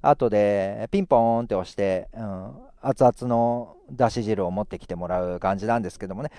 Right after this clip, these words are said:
それをかけて、まあ、あの、言ってみればお茶漬けですよ。お茶漬け状態。うん。こう、薬味を、まあ、えー、しそ、ネギ、それから丸屋の場合はしそ、そして海苔を乗せて、え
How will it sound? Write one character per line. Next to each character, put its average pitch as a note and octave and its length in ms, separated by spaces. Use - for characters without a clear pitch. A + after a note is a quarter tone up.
そ - 260
れ F#3 140
を F#3+ 140
か F#3 140
け D#3+ 140
て、 C3 140
ま C#3+ 460
あ、 - 20
あ C3 40
の、 C3 440
言 C#3 80
っ - 20
て D#3 100
み D3 100
れ C3 60
ば G#2 140
お D#3 100
茶 D#3+ 140
漬 C#3+ 180
け D3+ 120
で C#3+ 100
す G2 160
よ。 D#2+ 160
お A#2+ 140
茶 C3 160
漬 A2+ 120
け B2 160
状 G#2 280
態。 F#2 360
う A2+ 80
ん。 G#2 200
こ B2 120
う、 A#2+ 60
薬 B2 420
味 F3 220
を、 G2 160
ま B2+ 180
あ、 G2 100
え F#2 680
ー、 - 20
し A2 220
そ、 E2+ 260
ネ C3+ 240
ギ、 E2+ 340
そ - 120
れ F#2 120
か F#2 180
ら F2 220
丸 A2+ 240
屋 A#2 80
の A#2 80
場 A2 100
合 D3 60
は F3 100
し - 220
そ、 - 340
そ B2 80
し - 80
て B2+ 80
海 A2 140
苔 B2 440
を G2 120
乗 E2+ 160
せ F2+ 160
て、 - 200
え D#2+ 540